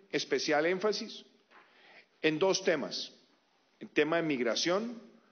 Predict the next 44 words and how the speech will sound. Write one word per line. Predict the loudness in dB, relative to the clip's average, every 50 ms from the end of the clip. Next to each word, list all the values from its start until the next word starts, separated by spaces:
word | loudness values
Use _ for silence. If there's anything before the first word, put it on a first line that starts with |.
| _ _ _ _ _
donde | -2 -2 0 0 0
entendemos | 0 0 0 2 2 2 2 4 4 4
la | 2 2 0
crisis | -2 -2 0 0 -2 -2 -4 -4 -4 -6 -6
que | -4 -4 -4 -2 -4 -6 -8 -12 -16 -20 -20 _ _ _ _ -2
afronta | -2 -2 0 2 2 4 4 4 2 2
la | 2 2
región | 2 0 0 0 -2 -2 -2 -4 -8 -12 -16 -20 -20 -20 -20 -20 -20 -12 -4
y | 0 0
donde | 2 2 2 2
queremos | 2 2 0 0 0 0 0
hacer | 0 0 0 0
un | 0 0
llamado | 0 0 0 2 0 2 2 0
a | 0 -2 -2
toda | 0 2 4 4 4 4
la | 2 0 0
cooperación | 0 0 0 0 2 0 0 0 0 0 -2 -2 -2 -4 -6 -12 -10 -4
internacional | -2 0 0 0 -2 -2 -2 -2 -2 -2 -4 -4 -4 -4 -4 -2 -2 0 0 0 -2 -4 -8 -12 -20 -20 -20 -20 _ _ _ _
para | 0 0 0 2
movilizar | 0 0 0 0 0 -2 0 0 0 2
recursos | 2 0 -2 -2 -4 -4 -4 -2
de | -2 -2
manera | -2 -2 -2 0 -2 -2
efectiva | 0 -2 -4 -4 -2 -4 -2 0 0 -2 -4 -8 -18 -20 -20 -20 -20 -16 _ -6
y | -4 -2
que | -2 -2
podamos | 0 2 2 2 2 2 0 -2 -2 -2
también | -4 -2 0 -2 -2 -2
encontrar | -2 -4 -4 -6 -4 0 2 2 2 4 2 0 -4 -6 -12 -18 -12
soluciones | -6 -2 0 2 2 2 0 0 0 0 2 0 0 0
de | -2 -2
carácter | 0 0 0 0 0 -2 -2 -4 -6 -4
social. | -4 -4 -4 -2 0 0 0 -2
En | -4 -4
Colombia | -2 -2 -2 0 0 0 0
hemos | 0 0 -2 0
trabajado | 0 0 0 2 2 2 2 0 0
en | 0
el | 0 -2
Estatuto | -2 -2 -2 -2 -2 -2 0 0
de | -2
Protección | -2 -2 -2 -2 -4 -2 -2 -4 -2 0
Temporal. | -2 -4 -2 0 -2 0 2 4 4 2 2 -2